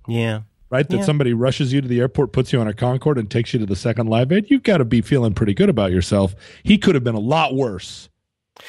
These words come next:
Speaker 1: I will also say, I will say that he is a triple threat. Like, he is an amazing drummer.
Speaker 2: Killer
Speaker 1: Like,
Speaker 2: drummer.
Speaker 1: and tasteful. I mean, for, for the, for the crap that he plays in the, in the Nutty Balls time signatures, he's incredibly tasteful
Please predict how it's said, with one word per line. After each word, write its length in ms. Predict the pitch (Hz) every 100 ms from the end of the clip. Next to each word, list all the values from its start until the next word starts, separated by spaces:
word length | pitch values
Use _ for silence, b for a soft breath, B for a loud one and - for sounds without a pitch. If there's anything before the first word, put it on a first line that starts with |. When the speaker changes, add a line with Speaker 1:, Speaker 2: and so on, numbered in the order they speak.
| B B
Speaker 1:
I 80 | 147
will 120 | 180
also 300 | 175 202 269
say, 380 | 220 185 147 127 -
I 100 | 151
will 100 | 180
say 300 | - 147 135
that 100 | 123
he 260 | - 156 165
is 200 | 143 123
a 60 |
triple 280 | - 135 113
threat. 300 | - 101 - _
Like, 280 | 113 101 -
he 220 | - 151 156
is 380 | 131 120 120 - _ _ _ _ -
an 220 | 139 131 -
amazing 600 | 131 127 127 143 127 113
drummer. 400 | 98 92 95 107 _
Speaker 2:
Killer 240 | - 131
Speaker 1:
Like, 120 | 175 170
Speaker 2:
drummer. 160 | 156
Speaker 1:
and 100 | 135
tasteful. 640 | - - 254 - - 98 - -
I 60 | 151
mean, 160 | 160 -
for, 160 | - 196
for 140 | 202
the, 160 | 196 202
for 160 | - 208
the 100 | 185
crap 360 | - 226 254
that 100 | -
he 120 | 208 226
plays 400 | - 208 226 196
in 100 | 170
the, 260 | 139 135
in 120 | 139 143
the 60 |
Nutty 240 | 143 160 185
Balls 260 | 170 170
time 220 | - 156 160
signatures, 420 | 196 214 254 226 B B
he's 160 | 220
incredibly 520 | 214 - - 254 240 202
tasteful 640 | - 120 - - 127